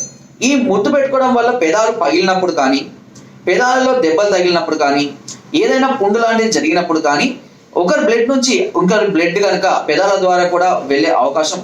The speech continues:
ఉంటుంది. కాబట్టి ఎక్కువగా ముద్దు పెట్టుకునే సందర్భంలో పెదాలు కొరుక్కోవడం,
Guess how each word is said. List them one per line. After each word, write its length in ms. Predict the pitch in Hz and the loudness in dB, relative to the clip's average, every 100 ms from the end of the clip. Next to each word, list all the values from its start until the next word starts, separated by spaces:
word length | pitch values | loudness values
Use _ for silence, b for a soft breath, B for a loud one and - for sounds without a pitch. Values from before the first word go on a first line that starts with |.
| - | -2
ఉంటుంది. 380 | 135 127 160 - - - B - | 0 0 -4 -8 -20 -20 B -6
కాబట్టి 600 | 208 254 262 262 254 - | -2 0 2 2 0 0
ఎక్కువగా 340 | - 220 233 226 | 0 2 2 2
ముద్దు 220 | 190 185 | 2 0
పెట్టుకునే 280 | 202 202 190 | 0 2 2
సందర్భంలో 260 | 185 190 | 2 2
పెదాలు 340 | 185 156 180 180 | 2 2 2 0
కొరుక్కోవడం, 640 | 156 160 165 170 170 170 | 0 0 0 0 2 0